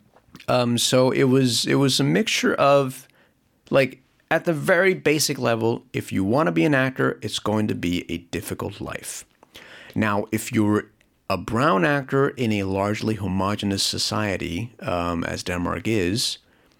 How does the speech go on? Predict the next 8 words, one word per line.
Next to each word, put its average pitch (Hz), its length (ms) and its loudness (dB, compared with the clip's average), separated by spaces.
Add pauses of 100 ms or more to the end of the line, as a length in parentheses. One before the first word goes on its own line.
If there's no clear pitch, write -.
(300)
yes, 107 560 -2
it's - 120 -4
going 95 240 -4
to - 60 -8
be 85 120 -2
more 87 240 -2
difficult. - 640 -10 (1400)
The, 110 260 0